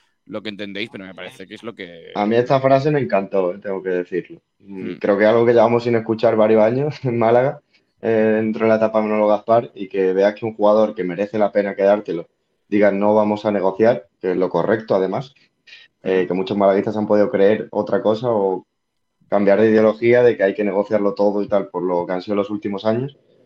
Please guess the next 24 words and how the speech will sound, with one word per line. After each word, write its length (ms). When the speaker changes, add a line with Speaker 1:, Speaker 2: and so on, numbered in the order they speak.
Speaker 2:
Y 120
hay 100
jugadores, 360
pues, 140
que 60
a 40
veces 180
son 180
intransferibles 720
y 60
que 100
si 140
no 80
viene 160
alguien 280
con 120
la 140
cláusula 380
y 60
negocia 320
directamente 400
con 120
el 40
jugador, 460